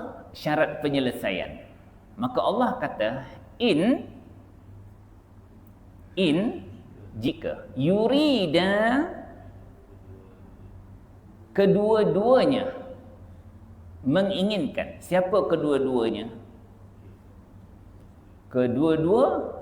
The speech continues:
pihak, sama hakim daripada pihak isteri ataupun sua-, dan suami, dan juga suami dan isteri. Ini dua pihak ni. Ada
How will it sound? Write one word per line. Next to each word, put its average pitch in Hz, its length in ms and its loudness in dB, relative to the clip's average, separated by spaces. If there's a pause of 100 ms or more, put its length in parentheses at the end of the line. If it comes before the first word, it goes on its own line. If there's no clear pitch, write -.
(320)
pihak, - 240 -6 (520)
sama 107 320 -4 (160)
hakim 202 560 0
daripada 151 640 0 (640)
pihak 139 400 0
isteri 127 560 -4
ataupun 101 400 -10
sua-, 95 400 -8
dan 104 160 -2
suami, 95 560 -4 (240)
dan 175 320 2
juga - 560 2
suami 143 540 0
dan 180 180 0
isteri. 147 400 -2
Ini 190 160 0
dua 185 240 2
pihak 180 320 -4
ni. 170 100 -8 (1000)
Ada 156 200 2